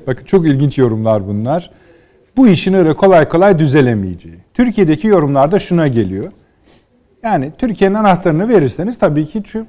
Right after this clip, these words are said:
düzelir her şey. Bir dakika bile sür-, sürmez bu, e, tartışma konuları diye. Şimdi size birinci sorum şu.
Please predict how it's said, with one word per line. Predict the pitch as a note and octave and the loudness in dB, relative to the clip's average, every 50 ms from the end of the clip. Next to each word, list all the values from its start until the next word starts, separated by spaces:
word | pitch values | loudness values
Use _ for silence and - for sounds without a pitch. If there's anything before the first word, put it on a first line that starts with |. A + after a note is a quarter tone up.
| - | -4
düzelir | F4+ F4+ F4 G4 C4 A3 F3 | -2 2 4 4 4 6 4
her | D3+ B2+ A#2 | 4 2 2
şey. | - - C#3 C#3 E3 | 0 -2 -2 0 2
Bir | A#3+ G#3+ D#3+ | 2 2 4
dakika | E3 D#3 - - F3 D#3+ | 4 2 2 2 -2 0
bile | F#3 A3 B3 G#3 | 0 0 0 -2
sür-, | - - F#3+ F3+ F3 F3 F3 | 0 0 0 0 0 0 -4
sürmez | - - - F3+ E3+ E3+ E3 D3 B2 A#2+ | -6 -2 -2 0 2 4 2 2 0 -2
bu, | G#2+ G#2 G2+ G2+ - - - _ _ _ _ _ _ _ - | -6 -6 -8 -8 -10 -16 -20 _ _ _ _ _ _ _ -12
e, | B2+ B2+ B2+ A#2+ - | -10 -8 -8 -6 -2
tartışma | - D3+ C#3 C3+ C3+ C#3 - - E3 F3+ F3 | 4 4 4 4 2 -2 -6 -2 -2 -2 -2
konuları | - - C#3 B2+ A#2+ B2+ D3 F3+ F#3 D3 | 0 -2 -2 0 2 2 4 4 4 4
diye. | B2 G#2 F#2 E2+ | 2 -2 -4 -6
Şimdi | - - G3+ E3 | -4 -2 -2 -2
size | - - C4 C4 B3 G3 | -2 -2 0 0 2 4
birinci | G#3+ G#3 A3+ A3+ A3+ A3+ | 4 4 4 4 2 2
sorum | - - E3+ D#3+ F3 G3 F#3 | 0 2 2 2 4 2 2
şu. | - - - G2 | 0 -4 -8 -12